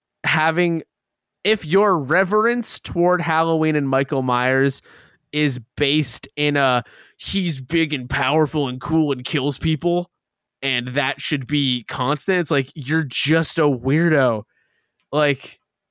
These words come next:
that's never really been the point. Like,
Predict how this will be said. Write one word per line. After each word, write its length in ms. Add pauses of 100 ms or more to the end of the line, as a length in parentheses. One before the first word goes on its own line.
(640)
that's 360
never 680 (1080)
really 400
been 200
the 80
point. 400 (540)
Like, 480